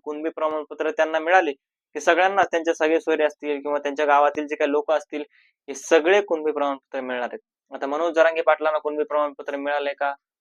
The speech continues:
किंवा नाही मिळाले, हे सगळे प्रश्न विचारतात लोक. मात्र जरांगे पाटलांना याच्यावर प्रश्न विचारण्यात आला, त्यावेळेस जरांगे पाटलांनी सांगितलं की "मला माहिती नाही आहे, मला मिळालं बी असेल नसेलही आणि याच्याबद्दलची माहिती मी घेत नाही, कारण माझं लक्ष हे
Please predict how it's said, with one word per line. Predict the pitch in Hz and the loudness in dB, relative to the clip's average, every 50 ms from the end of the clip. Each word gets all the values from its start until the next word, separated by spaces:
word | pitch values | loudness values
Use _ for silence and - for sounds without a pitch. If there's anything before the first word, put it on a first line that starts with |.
| _ | _
किंवा | - 135 135 | -8 -4 -4
नाही | 135 139 147 | -2 -2 -2
मिळाले, | 143 143 139 139 135 139 | -2 -2 -2 -2 -2 -6
हे | 139 - - 143 | -10 -10 -10 -6
सगळे | - 165 160 170 165 | -2 0 2 2 2
प्रश्न | 170 165 160 - 160 160 | 2 0 -4 -4 -4 -6
विचारतात | 160 151 - 170 160 156 156 147 147 | -2 2 4 4 4 4 0 -2 0
लोक. | 139 135 120 - 117 117 _ _ _ _ _ _ _ _ | 0 -2 -2 -2 -6 -12 _ _ _ _ _ _ _ _
मात्र | 143 143 160 156 180 175 190 190 - - _ _ 147 135 | 0 0 2 2 4 4 4 4 2 -2 _ _ -6 0
जरांगे | - 147 156 165 165 165 | 2 2 4 4 2 2
पाटलांना | - 160 151 156 160 156 151 | 4 4 4 4 2 2 2
याच्यावर | 151 151 156 151 | 2 0 0 -2
प्रश्न | - 147 147 - 147 | -2 -6 -6 -4 -4
विचारण्यात | 139 135 135 143 139 143 139 131 | -4 0 0 0 0 0 -2 -4
आला, | 135 127 135 160 170 | -2 -2 -2 -2 -4
त्यावेळेस | _ - 147 151 165 160 | _ -4 -4 -2 -2 0
जरांगे | 143 147 143 147 151 160 175 | 0 0 0 0 -2 -4 -4
पाटलांनी | - 151 147 - 143 143 139 143 147 147 | -2 -4 -4 -4 -4 -6 -6 -6 -6 -6
सांगितलं | - 135 131 131 131 127 131 143 | -6 -6 -4 -6 -8 -6 -6 -6
की | 147 - 170 | -6 -6 -6
"मला | 151 139 139 151 156 - - | -4 0 0 2 0 0 -2
माहिती | 135 127 123 139 147 143 160 | -10 -10 -10 -8 -6 -6 -4
नाही | 147 139 131 123 | -4 -4 -4 -6
आहे, | 113 113 - _ _ _ _ _ _ _ _ _ _ _ _ - | -8 -8 -10 _ _ _ _ _ _ _ _ _ _ _ _ -4
मला | 135 139 147 156 | -2 0 0 0
मिळालं | 151 147 151 160 165 180 175 | 2 4 6 6 6 6 4
बी | 180 | 4
असेल | 175 170 - 175 170 170 170 - _ _ _ - 131 | 2 2 2 2 2 2 2 -2 _ _ _ -10 -4
नसेलही | 143 156 - - 190 180 180 170 165 170 170 175 - _ _ _ _ _ _ _ _ _ _ - | -2 -2 0 2 2 2 2 2 0 0 -2 -4 -6 _ _ _ _ _ _ _ _ _ _ -10
आणि | 131 135 139 151 165 170 | -8 -6 -4 -4 -2 0
याच्याबद्दलची | 160 151 147 - 165 160 151 156 143 151 151 151 - 165 | 0 0 2 2 2 2 2 2 0 0 -2 -4 -4 -6
माहिती | 143 135 135 135 - 151 | -6 -6 -8 -8 -8 -10
मी | 147 147 151 135 | -10 -8 -8 -6
घेत | - 151 165 160 _ - | -2 -2 -2 -2 _ -8
नाही, | 151 151 151 | -8 -8 -6
कारण | 143 - 139 139 139 139 | -4 -2 -2 -2 -2 -4
माझं | 139 135 139 139 135 143 156 165 165 - - - - | -4 -4 -4 -4 -4 -4 -4 -6 -6 -8 -16 -6 -2
लक्ष | 147 170 170 - - - 151 117 - _ _ _ _ _ - | 0 0 0 0 -2 -2 -2 -2 -4 _ _ _ _ _ -8
हे | 147 156 175 | -4 -2 -2